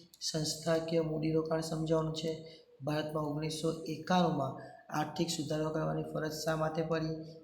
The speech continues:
ત્યાર પછી આર્થિક સુધારાના બે હેતુ જણાવો. ઉદારીકરણનો અર્થ આપો. ઉદારીકરણના ભાગરૂપે ઔદ્યોગિક નીતિમાં કયા પરિવર્તન આવ્યા? ત્યાર પછી વિમૂડીકરણની પ્રક્રિયા એકવાર આવી ગયું. વિ-,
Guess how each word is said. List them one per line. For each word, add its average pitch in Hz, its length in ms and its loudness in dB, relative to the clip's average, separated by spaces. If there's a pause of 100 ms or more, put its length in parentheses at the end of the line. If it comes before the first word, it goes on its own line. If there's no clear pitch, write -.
(120)
ત્યાર 151 160 -4
પછી 151 460 -4
આર્થિક 147 380 0
સુધારાના 151 680 0
બે 139 180 -2
હેતુ 151 440 -2
જણાવો. 156 460 -2 (320)
ઉદારીકરણનો 151 760 -2
અર્થ 156 360 -4
આપો. 160 420 0 (260)
ઉદારીકરણના 147 540 -2
ભાગરૂપે 151 920 -2
ઔદ્યોગિક 143 580 -2
નીતિમાં 156 480 -4
કયા 165 200 2
પરિવર્તન 156 480 -4
આવ્યા? 156 320 -2 (680)
ત્યાર 147 260 -2
પછી 147 460 -2
વિમૂડીકરણની 160 840 0
પ્રક્રિયા 156 420 -2
એકવાર 156 280 0
આવી 151 200 0
ગયું. 156 340 -6 (320)
વિ-, 160 500 0